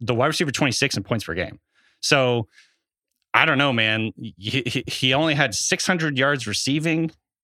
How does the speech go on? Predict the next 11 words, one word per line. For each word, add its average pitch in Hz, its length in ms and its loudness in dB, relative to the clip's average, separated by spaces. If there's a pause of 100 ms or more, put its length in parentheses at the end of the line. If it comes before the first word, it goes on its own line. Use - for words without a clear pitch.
(120)
He 123 140 0
had 123 280 2
three 165 220 0
touchdowns 151 420 2
on 135 80 0
the 113 60 0
ground, 135 520 0 (200)
regression 131 420 0
hit. 135 320 0
They 113 200 0 (100)
added 156 480 2